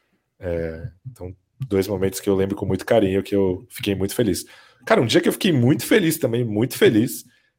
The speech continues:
de pulando pela casa e tal, foi o dia que o Spurs contratou o LaMarcus Aldridge, porque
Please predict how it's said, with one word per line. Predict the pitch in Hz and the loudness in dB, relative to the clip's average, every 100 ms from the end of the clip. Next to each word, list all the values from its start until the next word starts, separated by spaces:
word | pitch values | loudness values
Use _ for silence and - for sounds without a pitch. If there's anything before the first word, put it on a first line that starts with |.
| _ | _
de | 101 98 | -12 -2
pulando | 120 110 120 | 2 4 4
pela | 127 131 120 | 4 4 4
casa | - 107 113 | 2 2 2
e | 101 | -4
tal, | 95 92 123 | 0 0 0
foi | - 117 | 0 -2
o | |
dia | 110 123 | 0 -2
que | 123 | -4
o | |
Spurs | 120 117 - | -2 -2 -2
contratou | 117 123 123 120 | 0 0 2 2
o | |
LaMarcus | 113 117 117 120 | 4 2 0 0
Aldridge, | 98 101 113 120 - _ _ _ _ _ | 2 2 -2 -6 -14 _ _ _ _ _
porque | 104 101 107 101 98 90 | -4 -2 0 2 2 0